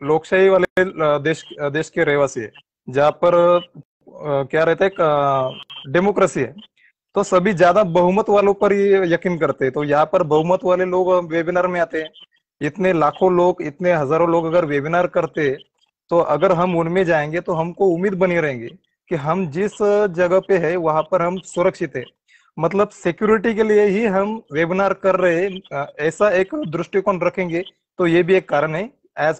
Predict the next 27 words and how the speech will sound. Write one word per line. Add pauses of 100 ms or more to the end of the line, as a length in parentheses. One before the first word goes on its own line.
(100)
per
security, (100)
feeling
of
the
security। (640)
और
हम,
अ,
अपने
सारे
के
सारे
क्षण
एक
दूसरे
के
साथ
share
करते
हैं।
Moment
share
करने
के
लिए
भी